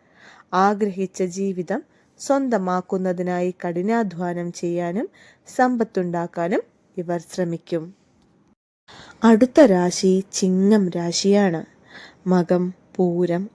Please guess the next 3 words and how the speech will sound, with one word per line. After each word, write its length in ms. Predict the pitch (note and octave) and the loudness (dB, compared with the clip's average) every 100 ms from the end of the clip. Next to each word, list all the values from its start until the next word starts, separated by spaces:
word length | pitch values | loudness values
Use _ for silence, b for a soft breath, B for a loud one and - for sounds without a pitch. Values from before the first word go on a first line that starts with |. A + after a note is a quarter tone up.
| _ | _
ഉത്രം, 440 | G#3 - - F3+ F3+ - _ - | -4 -4 -6 -6 -6 -10 _ -4
കാൽ. 300 | F#3 E3 C#3+ - _ _ _ _ B B B B _ | -2 0 -2 -8 _ _ _ _ B B B B _
സൂര്യന്റെ 720 | - D4 D4+ D4 G#3 E3+ F3+ | 2 6 8 8 4 2 2